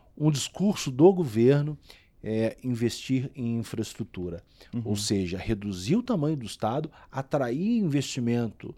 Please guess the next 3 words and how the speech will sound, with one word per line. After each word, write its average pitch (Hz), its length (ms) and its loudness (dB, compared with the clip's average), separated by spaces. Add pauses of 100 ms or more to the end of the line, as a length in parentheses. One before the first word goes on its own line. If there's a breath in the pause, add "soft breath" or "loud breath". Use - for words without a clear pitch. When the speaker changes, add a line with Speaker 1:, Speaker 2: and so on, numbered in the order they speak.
(340 soft breath)
Speaker 1:
é, 101 540 -4 (420)
do 104 160 -4
exterior. 123 720 4